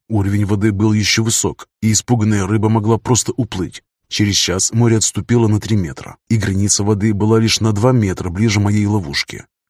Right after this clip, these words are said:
Решил немного подождать. Через полчаса стало слышно, что рыба в ловушке есть. Бруствер, воздвигнутый мной из песка, размыло серьезно,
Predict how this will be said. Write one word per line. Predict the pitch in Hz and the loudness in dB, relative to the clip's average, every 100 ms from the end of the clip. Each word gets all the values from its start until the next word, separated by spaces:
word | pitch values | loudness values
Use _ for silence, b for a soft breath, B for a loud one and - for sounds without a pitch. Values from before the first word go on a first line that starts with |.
| - | -4
Решил | 101 - 117 | -2 0 2
немного | 113 113 95 95 | 2 2 0 -2
подождать. | 98 98 78 - - _ _ _ | -4 -4 -6 -12 -18 _ _ _
Через | - 104 101 | -2 -2 0
полчаса | 117 123 - - 92 90 | 2 0 0 -2 -2 -4
стало | - 110 110 | -2 0 0
слышно, | 101 113 110 107 | 0 0 0 -2
что | - 110 | -2 -2
рыба | 101 110 113 | 0 2 2
в | 107 | 2
ловушке | 104 110 - 120 | 0 -2 -2 -2
есть. | 90 95 - - _ _ | -2 -4 -6 -10 _ _
Бруствер, | 90 110 101 - 95 - | -4 0 0 -2 -2 -2
воздвигнутый | 104 104 107 104 104 98 107 | 0 0 0 0 0 0 0
мной | 107 107 | 2 0
из | 95 | -2
песка, | - 98 - 107 - | -2 -2 0 -2 0
размыло | 104 107 117 110 | -2 0 2 2
серьезно, | 107 123 110 69 - - | 2 0 -2 -4 -8 -14